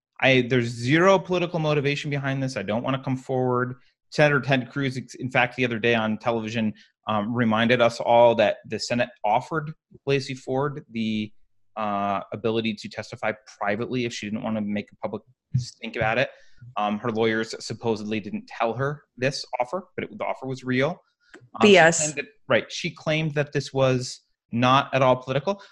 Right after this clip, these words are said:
Speaker 1: But of course, her lawyer, um, in, in recently uncovered footage, speaking somewhere else, admitted that part of the motivation was Roe v. Wade and
Speaker 2: Hmm.
Speaker 1: her concern about Kavanaugh and
Speaker 2: Hmm.
Speaker 1: his,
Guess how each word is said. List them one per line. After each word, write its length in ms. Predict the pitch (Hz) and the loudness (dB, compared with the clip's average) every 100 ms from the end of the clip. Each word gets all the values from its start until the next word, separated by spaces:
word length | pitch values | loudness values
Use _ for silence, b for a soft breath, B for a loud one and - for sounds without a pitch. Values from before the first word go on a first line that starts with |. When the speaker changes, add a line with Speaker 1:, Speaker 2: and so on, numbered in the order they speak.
| b | b
Speaker 1:
But 100 | 208 | -2
of 80 | 214 | 2
course, 240 | 226 208 | 2 2
her 120 | - 180 | 2 0
lawyer, 500 | 214 180 165 131 - | 4 4 4 0 -4
um, 560 | 143 135 131 127 131 - _ - | 0 2 4 2 0 -6 _ 2
in, 340 | 127 123 120 120 | 4 6 2 0
in 180 | 123 | 0
recently 360 | 131 147 131 127 | 0 0 -2 0
uncovered 440 | 117 113 107 110 | 2 0 -6 -8
footage, 380 | - 175 135 127 | -6 -6 -6 -10
speaking 320 | - 175 147 | -8 -8 -6
somewhere 320 | 131 131 120 160 | -4 -2 2 4
else, 240 | 143 143 - b - | 2 0 -14 b -2
admitted 400 | 139 147 139 127 | 2 4 4 4
that 240 | 131 - - | 4 4 4
part 220 | 330 302 | 6 6
of 80 | 180 | 4
the 60 | |
motivation 560 | 156 131 127 120 131 117 | 4 6 6 4 4 2
was 180 | 113 104 | 2 2
Roe 160 | 113 | -2
v. 120 | 104 | 0
Wade 280 | 95 85 - _ _ _ _ _ _ 123 | -4 -6 -10 _ _ _ _ _ _ -2
and 320 | 113 107 104 | 0 2 0
Speaker 2:
Hmm. 180 | - 127 _ - | -6 -12 _ -4
Speaker 1:
her 100 | 139 | -2
concern 500 | 139 131 139 120 113 | -2 -2 2 2 2
about 300 | 110 104 - | 2 2 0
Kavanaugh 600 | 104 98 101 95 92 95 _ _ - | -2 -2 -2 -4 -4 -6 _ _ -2
and 220 | - 330 | 0 2
Speaker 2:
Hmm. 80 | 254 | 0
Speaker 1:
his, 160 | 104 | -2